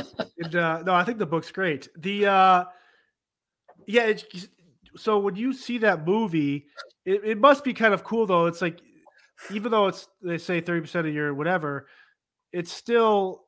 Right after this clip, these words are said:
got made because it was inspired by your story. And so there must be a, a great feeling to that where it's like, "Man, this is, this is really cool. Like, here's just an enforcer." And I don't mean that in a bad way, but I wrote, wrote a biography that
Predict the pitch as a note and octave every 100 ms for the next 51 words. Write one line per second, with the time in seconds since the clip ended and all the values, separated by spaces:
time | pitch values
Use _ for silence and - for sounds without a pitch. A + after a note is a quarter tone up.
0 | - F3 F3 D#3+ F3 F3+ D#3+ - _ _
1 | F3 F3+ E3+ D#3+ D#3 - F3 E3+ E3 C#3+
2 | D#3 C#3+ E3 D#3+ - - F#3 D#3 C#3 C#3+
3 | - E3+ G3 G#3 G3+ - E3+ D#3 C#3+ _
4 | _ _ _ D#3 C#3+ F3 F3+ - F#3 F#3
5 | E3+ D#3+ D#3 D3+ D3 D3 E3 D#3 F#3+ F3
6 | G3+ C4+ G#3 G#3+ G3+ A#3+ G#3 G#3 F3+ A3+
7 | F3 D#3 - _ _ G#3 A#3+ A#3 - A#3+
8 | A#3+ G#3 F3 F#3 G3 - _ _ _ D#3+
9 | F3 F#3 F3 F3 D#3+ D3 G3+ G#3 E3 D#3
10 | D#3 D3+ _ _ _ _ _ D3+ D#3+ D#3
11 | F3+ F3+ D#3+ F3 G3+ F#3+ G3 G3 F#3+ F#3+
12 | - D#3 D3+ D#3+